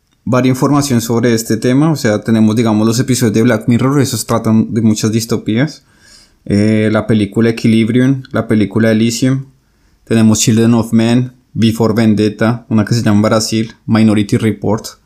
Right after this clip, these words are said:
eh, The Hunger Games es una distopía también, El Laberinto también, Idiocracy también es una, In Time, y Blade Runner, como usted lo había dicho.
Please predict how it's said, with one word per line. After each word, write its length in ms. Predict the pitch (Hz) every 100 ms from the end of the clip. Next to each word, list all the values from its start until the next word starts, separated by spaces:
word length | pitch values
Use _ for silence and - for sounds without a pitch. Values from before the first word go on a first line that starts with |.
| _ _ _ _ _ _
eh, 140 | 104 104
The 160 | 110
Hunger 300 | 113 107 107
Games 360 | 101 113 131 127
es 180 | 107 107
una 360 | 104 95 104
distopía 400 | 110 - 107 104
también, 460 | 98 104 104 110 120 -
El 160 | - 110
Laberinto 680 | 107 107 101 110 113 127 135
también, 540 | 110 104 98 95 123 -
Idiocracy 840 | - 107 107 - 110 113 - 143
también 360 | 143 107 104 104
es 160 | 104 110
una, 540 | 107 107 101 113 120 - _ _ _ - _ _
In 260 | 123 110 -
Time, 480 | 113 113 123 120 - _ - _ _ _ _ -
y 680 | 110 113 113 110 110 104 104
Blade 360 | 107 104 120
Runner, 360 | 113 113 123 120
como 160 | 110
usted 200 | 110 -
lo 120 | 98 101
había 160 | 110
dicho. 420 | 110 113 123 127